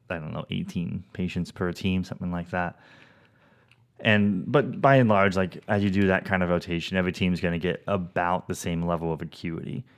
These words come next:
In Cape Fear, the diff-, biggest difference is, like we just mentioned, well, I'm on eight South, so all my patients are <laughs> more, more complicated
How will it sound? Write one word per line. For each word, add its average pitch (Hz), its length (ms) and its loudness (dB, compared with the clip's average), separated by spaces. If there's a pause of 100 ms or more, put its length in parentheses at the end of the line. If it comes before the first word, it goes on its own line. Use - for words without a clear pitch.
(380)
In 90 360 -2
Cape - 380 -2
Fear, 123 420 4 (180)
the 117 80 2
diff-, 107 300 2
biggest 110 300 4
difference 95 360 -4
is, 92 200 -2
like 82 180 -4
we 82 80 -8
just 82 220 -8
mentioned, 87 420 -2 (380)
well, 101 100 4
I'm 104 100 6
on 95 120 6
eight 92 160 -2
South, 90 340 2
so - 380 0
all 117 140 8
my 110 120 6
patients 87 520 -4
are 87 360 4 (340)
<laughs> 135 280 6
more, 98 320 6 (400)
more 120 180 8
complicated 92 760 4